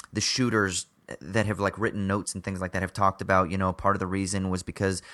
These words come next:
they were outcast at school and that they couldn't get any, uh, romantic involvement with the people that they, that they wanted to be involved with.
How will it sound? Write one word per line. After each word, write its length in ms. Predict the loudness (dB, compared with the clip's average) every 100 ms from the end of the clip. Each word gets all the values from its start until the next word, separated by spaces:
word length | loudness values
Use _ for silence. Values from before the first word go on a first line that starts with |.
| -20 _
they 240 | 2 2
were 220 | 4 2
outcast 420 | 4 2 2 0 0
at 80 |
school 460 | -6 -2 0 2 2
and 300 | 0 0 -2
that 160 | -4 2
they 260 | 2 2
couldn't 300 | 0 -4 0
get 160 | 2 2
any, 340 | 2 2 0
uh, 160 | 2 2
romantic 640 | 4 2 2 2 -2 -2
involvement 540 | -6 2 2 2 -2 -4
with 100 | -6
the 80 |
people 240 | -4 -4 -2
that 140 | -2
they, 260 | 0 2 0
that 160 | -2
they 80 | -2
wanted 240 | 2 2 2
to 60 |
be 100 | -2
involved 380 | 0 2 2 2
with. 200 | 0 -2